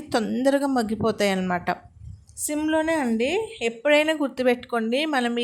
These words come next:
ఏ రెసిపీ చేసుకున్నా, ఏ చేసుకున్నా సిమ్లో ఉడికింది చాలా చాలా టేస్టీగా ఉంటది. చూసారా ఎలా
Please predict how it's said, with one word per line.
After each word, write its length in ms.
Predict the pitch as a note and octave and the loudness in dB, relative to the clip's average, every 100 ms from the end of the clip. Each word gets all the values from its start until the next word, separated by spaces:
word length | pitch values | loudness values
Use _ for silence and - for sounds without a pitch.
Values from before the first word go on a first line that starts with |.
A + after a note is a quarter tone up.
| A#3+ | 2
ఏ 80 | C4 | 4
రెసిపీ 420 | C#4 C4+ C4 B3+ C#4 | 2 0 -2 -2 -2
చేసుకున్నా, 500 | B3+ A#3+ - A3 A3+ B3 A#3 | 0 -2 -4 -8 -4 -2 0
ఏ 20 | A#3 A#3+ | -2 -2
చేసుకున్నా 440 | A#3+ A#3 - A#3+ C4 - | -4 -4 -6 -6 -4 -2
సిమ్లో 380 | A#3+ A#3+ B3+ C4 | -2 -2 2 2
ఉడికింది 440 | C4 A#3 A3+ A3 B3+ C4+ | 2 -2 -4 -4 -4 -2
చాలా 320 | A#3 A3 A#3+ A#3+ | -2 0 2 2
చాలా 240 | A#3+ A3+ A3+ A3+ | 2 0 -2 -2
టేస్టీగా 500 | A3 G#3+ - A3 A3 G#3+ | -2 -2 -2 -4 -2 -4
ఉంటది. 340 | F#3+ F3+ F3 - - - - - - - | -6 -8 -8 -10 -20 -20 -18 -18 -18 -8
చూసారా 320 | B3+ A#3+ A3 | -4 0 2
ఎలా 180 | A3 G#3+ | 2 2